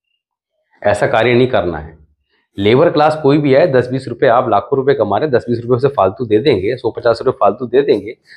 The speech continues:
तो कौन सा आपका नुकसान हो जाएगा, मगर वो सौ पचास रुपये आपको कितने का फायदा देंगे इसका आपको कभी अंदाजा नहीं है।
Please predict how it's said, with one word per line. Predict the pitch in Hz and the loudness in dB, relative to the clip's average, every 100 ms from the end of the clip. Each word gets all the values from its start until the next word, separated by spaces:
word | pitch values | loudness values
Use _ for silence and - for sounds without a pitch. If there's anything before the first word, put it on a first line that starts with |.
| - - | -14 -12
तो | |
कौन | - 131 151 | -2 2 2
सा | 175 | 2
आपका | 156 120 - 170 208 - - - | 2 2 2 0 0 -8 -8 -6
नुकसान | 117 139 147 | -2 0 2
हो | 123 | 4
जाएगा, | 113 110 175 | 4 2 0
मगर | 123 113 151 | 0 0 0
वो | 156 | 0
सौ | - 160 | 0 0
पचास | 143 131 143 135 | 0 0 0 -2
रुपये | 123 - - | -4 -2 0
आपको | 113 - - | 0 -2 -8
कितने | 120 120 156 | -8 -4 -2
का | - | 0
फायदा | - 123 131 | 0 2 2
देंगे | 120 117 160 | 0 0 -2
इसका | 120 - 131 | -2 0 0
आपको | 117 - | 0 -6
कभी | 135 | -6
अंदाजा | 131 113 110 110 | -4 -4 -4 -6
नहीं | 98 82 | -10 -14
है। | 76 | _